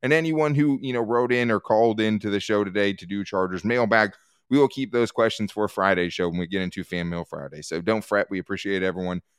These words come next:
who hit us up at Locked On L A C on Twitter or called into the voicemail, voicemail line at three two three, five two four, seven nine two four. We appreciate you guys. You guys will definitely have some priority when we get to the questions on Friday as well. But to make sure you guys don't miss it,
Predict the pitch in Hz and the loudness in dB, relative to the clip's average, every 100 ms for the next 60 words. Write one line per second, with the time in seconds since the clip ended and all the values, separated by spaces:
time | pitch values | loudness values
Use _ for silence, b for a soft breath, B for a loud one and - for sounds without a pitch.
0 | _ 117 135 127 131 - 117 104 110 104 | _ 4 4 4 0 0 0 2 0 0
1 | 101 98 95 92 - 95 87 - 87 82 | 0 0 0 0 -2 -4 -4 -4 -4 -2
2 | - 82 87 82 80 78 80 80 78 - | -2 -2 -2 -6 -8 -10 -10 -12 -12 -14
3 | 90 120 127 113 104 101 95 92 85 90 | _ -4 -4 -2 -2 -2 -2 -2 -4 -8
4 | 90 90 85 82 - 78 - 73 78 76 | -12 -10 -8 -8 -6 -8 -8 -16 -10 -12
5 | - _ _ _ - 101 85 82 76 80 | -12 _ _ _ -6 -2 -2 -4 -6 -8
6 | 87 - 78 71 104 127 131 120 117 110 | -12 -12 -12 -6 -2 0 0 0 0 4
7 | 107 98 - _ _ _ - 127 139 131 | 4 4 -6 _ _ _ -6 0 2 2
8 | 123 120 117 120 113 107 113 107 104 101 | 2 2 2 2 2 0 -2 0 2 4
9 | 101 98 95 95 92 95 - 87 - 92 | 2 0 -2 0 -2 -4 -8 -12 -2 -2
10 | - 92 87 87 85 85 85 82 82 - | -2 -6 -4 -6 -6 -6 -4 -6 -8 -6
11 | 85 85 98 117 123 - 127 123 120 120 | -6 -4 -6 -4 -4 -4 0 0 2 0
12 | 117 131 - | 0 -2 -2